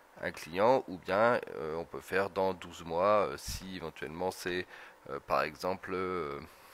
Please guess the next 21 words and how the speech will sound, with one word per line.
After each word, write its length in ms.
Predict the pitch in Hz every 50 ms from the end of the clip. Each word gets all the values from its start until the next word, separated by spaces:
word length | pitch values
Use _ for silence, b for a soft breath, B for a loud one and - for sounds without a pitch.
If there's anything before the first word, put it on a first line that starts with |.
| B B B B - -
une, 340 | 92 92 85 85 85 82 69
une 220 | 80 95 92 92
maintenance, 600 | 90 90 92 95 95 - - 98 101 110 117 - -
un 20 |
service 240 | - 92 92 90 85
de 80 | 92
maintenance 580 | 90 90 92 92 - 95 98 107 113 - - 120
sur, 500 | 113 - - - - - 98 95 - 80
euh, 200 | 82 82 80 76 -
un 160 | - 82 85
achat 260 | 82 82 - - - 98
initial. 500 | 95 87 82 - - - 67 62 - - - - - - _ - - - - - - - - - - - - - - - - - - - - - - - - - - - - - - - _ _ _ _ _ - - B B B B B B B
Donc 140 | - 101 92
moi 100 | 104 110
je 80 | 104 -
vais 80 | 107
laisser 240 | 98 95 - - 101
la 60 | 95
première 320 | 92 - - 113 113 110 104
occurrence, 520 | 98 90 - - 90 87 87 87 - - - - -
euh, 340 | 65 60 58 - - -